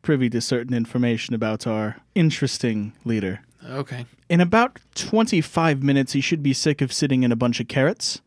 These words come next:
Speaker 1: Well, carrot slop, I should say. He'll get out, towel off, smell kind of good for, like, thirty minutes. Uh, by then, he'll be in a robe that is not washed, even though he's asked us to wash it. I don't know what's up with that.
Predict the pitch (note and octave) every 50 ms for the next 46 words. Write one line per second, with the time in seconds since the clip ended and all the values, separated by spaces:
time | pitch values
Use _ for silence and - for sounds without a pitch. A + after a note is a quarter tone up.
0 | _ - C#3+ B2+ A#2+ A#2 - - D3 B2+ A2 - - - C3 A#2 G#2+ - - F#2
1 | - - - G#2+ - - - G2 G2 - _ _ _ _ _ - - D3+ D3 D#3+
2 | D#3+ D#3+ D#3+ D#3+ D#3+ - - - D#3+ D#3 D3+ D3+ D3 D3 D#3 D3 - - - -
3 | _ _ _ _ _ _ - - - - F3+ G#3 A#3 - - G3 A3 A3 - C#3
4 | B2+ - - D3 F3 G#3 - - D3+ B2 A#2+ A#2 - - - - E3 D#3 D#3+ D#3
5 | D3 D3 D#3 G3 - - - - - - _ _ _ _ _ - C3 B2 B2 B2+
6 | C3 C3+ C#3+ D3 C#3+ C#3 C#3 C3+ C3+ C3 B2 A#2 A2+ B2 B2+ B2+ C3 B2+ B2+ B2+
7 | A2+ G#2+ A2+ B2+ B2 A#2+ C3+ C#3 E3 G3 A#3 B2 A2+ A2+ A2+ A2+ - - - -
8 | - - - E3 E3+ E3 E3+ E3+ E3 D#3 D3 C3+ C3 C#3 D3 C3+ - D#3 D#3 D3
9 | C#3 - D3 D#3 D#3+ D#3 - - - - - - A#2+ A#2 A#2 A#2 A2+ - - F2+
10 | E2 - - - B2 B2 C3 C3 A#2+ A#2 A#2+ B2+ B2 - B2+ A2+ A2+ - G2+ G#2+
11 | G2 F2 G#2